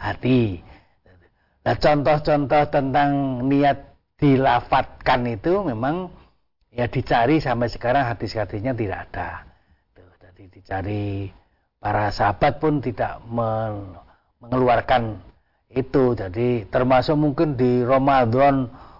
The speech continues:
itu mau, mau puasa juga mengucapkan niat begini begitu,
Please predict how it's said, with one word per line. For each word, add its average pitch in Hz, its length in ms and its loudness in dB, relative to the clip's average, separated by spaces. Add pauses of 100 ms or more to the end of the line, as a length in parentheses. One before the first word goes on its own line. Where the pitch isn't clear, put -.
(180)
itu 110 220 -4
mau, 120 580 2 (400)
mau 113 560 2
puasa 117 560 2
juga 104 320 -4 (480)
mengucapkan 110 1000 0
niat 120 300 2
begini 110 400 -2
begitu, 110 560 2